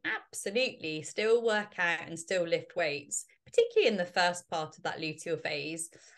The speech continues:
Um, but when I'm programming workouts for my clients, we will do much higher rep work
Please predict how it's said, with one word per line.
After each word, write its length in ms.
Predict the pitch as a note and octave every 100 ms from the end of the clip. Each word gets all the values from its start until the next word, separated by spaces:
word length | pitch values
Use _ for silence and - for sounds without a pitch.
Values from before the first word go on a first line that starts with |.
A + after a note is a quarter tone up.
| _
Um, 500 | F3+ F3+ F3 E3+ F3 F3 -
but 260 | F#3+ -
when 220 | G3+ G#3+
I'm 240 | A3+ A#3 A#3 -
programming 720 | A3 G#3+ F#3 F3 E3+ E3+ F3
workouts 520 | F3+ E3 - E3 F3+
for 80 | F3+
my 100 | E3
clients, 680 | E3 D4+ A#3 F3 E3+ - -
we 220 | F#3+ G#3 G#3
will 220 | G3+ G3
do 760 | F#3+ F#3 F3+ F3 F3 F3 E3+ F3 - -
much 500 | G3+ A3 - - -
higher 400 | - - F#3+ F3+
rep 220 | F3+ C4+ - -
work 420 | C#4+ E4 - -